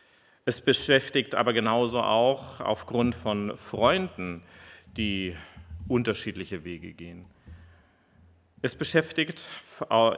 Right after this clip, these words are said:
im Blick auf verschiedene Lebenssituationen, an denen eine Trennung ansteht. Freunde, Bekannte, vielleicht auch innerfamiliär.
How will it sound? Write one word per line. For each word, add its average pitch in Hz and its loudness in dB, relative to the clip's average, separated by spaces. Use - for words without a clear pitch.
im 123 2
Blick 120 0
auf 107 2
verschiedene 127 -2
Lebenssituationen, 135 -4
an 123 2
denen 120 4
eine 120 -2
Trennung 98 -8
ansteht. 87 -16
Freunde, 113 -2
Bekannte, 107 -4
vielleicht 107 0
auch 107 0
innerfamiliär. 110 0